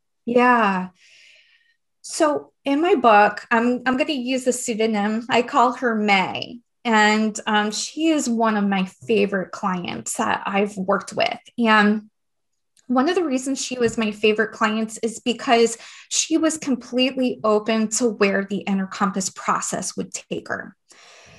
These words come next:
So May and I started working together, and her company actually paid for her to do coaching with me because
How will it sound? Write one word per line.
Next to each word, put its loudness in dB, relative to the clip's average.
So 4
May 2
and -2
I -2
started -2
working -2
together, 0
and 0
her -8
company -2
actually -2
paid 0
for -6
her -2
to 0
do -2
coaching -2
with -4
me 2
because -2